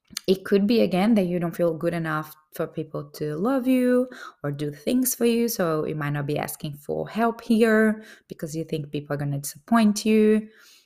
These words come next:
"I'm not lovable, they can't handle me, I'm too much, I'm not enough." Um, and you can be using these self-sabotaging patterns to avoid rejection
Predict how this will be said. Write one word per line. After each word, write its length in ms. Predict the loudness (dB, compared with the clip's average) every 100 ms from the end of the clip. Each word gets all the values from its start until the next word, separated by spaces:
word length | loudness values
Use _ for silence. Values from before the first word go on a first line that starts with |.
| _
"I'm 120 | -10 -6
not 180 | -6
lovable, 880 | -2 -2 -2 -2 0 2 2 0 -4
they 140 | -8 -8
can't 280 | -10 -10
handle 440 | -6 0 2 4 4
me, 340 | 2 0 -2
I'm 180 | -6 -8
too 180 | -8 -6
much, 480 | -2 0 0 -4 -8 -8
I'm 140 | -6
not 180 | -6 -6
enough." 680 | -2 0 0 -2 -8 -20 -20 _ _ _ _ _ _ _ _ _ _ _ _ _ _ _ _ _ _ _ _ _ _ -2
Um, 800 | 0 2 2 0 0 2 0 0
and 160 | 0 0
you 80 | 0
can 260 | 2 2
be 320 | 2 0 0
using 440 | -2 -2 0 2 0
these 180 | 0 -2
self-sabotaging 640 | -4 -4 -4 -4 -6 -6
patterns 520 | -4 -4 -2 -6 -6
to 180 | -2 0
avoid 460 | 0 0 0 0 -2
rejection 880 | -4 0 0 0 -6 -6 -6 -10